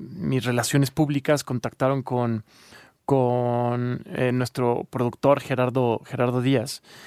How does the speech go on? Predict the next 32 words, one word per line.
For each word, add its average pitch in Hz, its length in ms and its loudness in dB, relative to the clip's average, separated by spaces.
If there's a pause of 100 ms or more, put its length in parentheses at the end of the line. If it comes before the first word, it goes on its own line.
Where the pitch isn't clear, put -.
(180)
Y 147 120 6
entonces 151 520 0
fue 143 140 0
cuando 143 220 0
Gerardo 131 380 0
dijo, 127 240 -6
"Oye, 139 160 0
pues 117 260 -10
me 104 120 -4
gusta, 135 380 -2
me 123 120 -4
gusta 113 240 -4
tu - 120 -10
perfil. 135 480 0 (400)
¿Qué 131 100 2
te 147 100 4
parece 131 380 2
si - 140 -4
lees 127 200 0
la 123 140 6
obra?". 147 300 4
Leí 127 220 -4
la 131 140 0
obra, 139 220 0
me 131 120 -2
pareció, 117 540 0
me 110 180 -4
pareció 107 320 -6
bastante 110 380 -2
linda 110 280 0
y 117 60 0
divertida. 104 580 -4